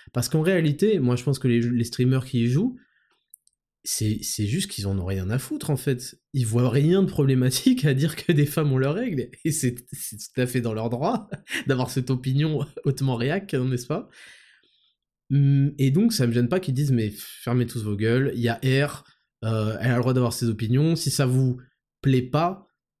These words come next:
euh, bah, il y a plein de gens qui ont des opinions différentes et qui font des trucs, euh, on s-, on s'en fout en fait, c'est, c'est, si ça vous plaît pas, et c'est du totalitarisme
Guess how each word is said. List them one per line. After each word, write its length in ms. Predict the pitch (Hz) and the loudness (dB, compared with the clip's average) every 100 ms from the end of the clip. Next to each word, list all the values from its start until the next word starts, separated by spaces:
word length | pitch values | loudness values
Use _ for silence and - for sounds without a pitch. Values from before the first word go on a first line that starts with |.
| _ 123 | _ -2
euh, 400 | 123 117 113 110 | 0 0 0 -2
bah, 160 | 110 | 0
il 60 | 117 | 0
y 20 | |
a 40 | 110 | 2
plein 160 | 139 | 2
de 60 | 143 | 4
gens 120 | 147 | 2
qui 100 | 143 | 2
ont 80 | 131 | 2
des 140 | 117 | 2
opinions 340 | 117 - 123 120 | -2 0 0 0
différentes 460 | 107 123 127 160 | -2 -2 -2 -2
et 60 | 110 | -4
qui 120 | - | -4
font 180 | 107 123 | -4 -2
des 120 | 113 | -2
trucs, 340 | 113 139 175 139 | -2 -2 -2 0
euh, 500 | 110 107 104 107 107 | 0 -2 -4 -6 -6
on 140 | 104 | -8
s-, 120 | 98 | -10
on 80 | 107 | -10
s'en 160 | - 156 | -4 -6
fout 200 | - 180 | -2 -2
en 60 | |
fait, 140 | - 117 | -2 -6
c'est, 260 | - 113 | -6 -8
c'est, 320 | 107 123 117 | -4 -2 -2
si 140 | 110 123 | -2 -4
ça 120 | 120 | -2
vous 140 | 110 | -4
plaît 160 | 107 113 | -2 -4
pas, 280 | 117 175 147 | -2 0 0
et 120 | 117 | 0
c'est 160 | 110 117 | -2 -6
du 120 | 110 | -4
totalitarisme 720 | 120 117 117 120 143 175 131 | -4 -2 -2 0 2 2 0